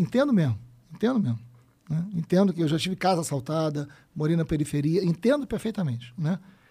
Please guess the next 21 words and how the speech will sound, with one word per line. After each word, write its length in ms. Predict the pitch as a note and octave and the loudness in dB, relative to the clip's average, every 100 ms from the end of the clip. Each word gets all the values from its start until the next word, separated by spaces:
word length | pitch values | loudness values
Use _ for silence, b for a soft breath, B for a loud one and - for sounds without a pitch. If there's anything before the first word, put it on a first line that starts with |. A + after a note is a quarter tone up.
| b _ | b _
É 100 | D3 | -6
quem 220 | F3 G#3+ | 2 4
acha 340 | D#3+ F#3+ - A3 | 6 2 0 -6
que 100 | F3+ | 0
ter, 260 | F#3 F3+ | 2 0
porque 220 | - - G3 | -2 -2 -2
a 180 | G3 F3 | -2 -2
sensação 420 | A#3 B3+ - B3+ | -2 0 0 0
de 60 | |
insegurança 480 | A3 A3+ G3 G#3+ G#3 | 0 0 2 0 0
é 20 | |
muito 160 | G#3 A3 | -2 -2
forte. 380 | F3+ D#3+ A#2+ - | 2 2 2 0
E 40 | |
não 100 | A3+ | 0
tô 100 | D4 | 0
brincando 360 | D4 C4 B3+ G#3 | -4 -2 2 2
não, 60 | |
tô 80 | F3+ | 2
falando 160 | F#3 G#3+ | -2 0
sério. 260 | G3 D#3 | 2 2